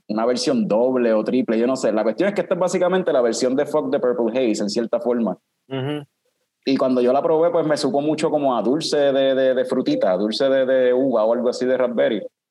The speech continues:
Speaker 1: Pero cuando mencionó lo de Purple Haze, es como que, diablo, hace tanto tiempo que yo no pruebo esa <laughs> cerveza que ni me acordaba que la Purple Haze sabe así.
Speaker 2: Ujú. Fíjate, a mí me gustó. Yo creo que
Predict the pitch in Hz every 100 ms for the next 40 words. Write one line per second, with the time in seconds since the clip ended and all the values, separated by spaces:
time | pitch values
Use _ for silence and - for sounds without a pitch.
0 | _ _ _ _ _ - 123 123 123 127
1 | 120 123 123 117 120 147 147 151 151 143
2 | 170 160 160 147 139 127 107 - _ _
3 | _ _ - - _ 143 175 160 143 160
4 | 170 185 170 175 180 131 123 - - 185
5 | - 165 - 185 151 - 196 202 175 160
6 | 135 127 127 120 175 170 147 120 123 123
7 | 104 143 - 127 143 131 120 104 147 220
8 | _ - - _ - 123 131 156 - _
9 | _ _ _ _ _ _ _ _ _ _
10 | _ _ _ _ - - _ - 202 220
11 | 170 156 165 214 214 - 214 220 127 151
12 | 165 190